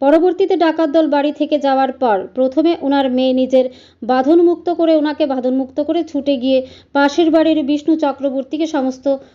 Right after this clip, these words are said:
ঘটনা খুলে বলে। পরবর্তীতে আশেপাশের সকলেই ওনার বাড়িতে জড়ো হন। খবর দেওয়া হয়, কদমতলা থানায় ছুটে আসে পুলিশ। এদিকে এই ঘটনার খবর পেয়ে সকালে সকলেই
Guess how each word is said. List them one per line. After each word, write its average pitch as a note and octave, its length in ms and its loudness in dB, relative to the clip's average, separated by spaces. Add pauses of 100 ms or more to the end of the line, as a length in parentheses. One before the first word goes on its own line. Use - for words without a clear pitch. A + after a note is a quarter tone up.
(140)
ঘটনা C#4+ 460 0
খুলে C4+ 240 2
বলে। G3 200 0
পরবর্তীতে A#3 560 -4
আশেপাশের D4+ 600 0
সকলেই D4 460 0
ওনার C4 280 -2
বাড়িতে B3+ 380 0 (420)
জড়ো B3 340 2
হন। G3 180 -6 (120)
খবর B3 320 -2
দেওয়া B3+ 200 0
হয়, E4 160 0
কদমতলা C4 440 -2
থানায় A#3+ 320 -8 (400)
ছুটে C#4+ 220 2
আসে C4 220 0
পুলিশ। F#3 300 0 (120)
এদিকে C4+ 300 0 (100)
এই B3+ 200 2
ঘটনার B3+ 440 -4
খবর C4 360 -2
পেয়ে D#4 220 0
সকালে C#4 400 0 (540)
সকলেই D4 460 2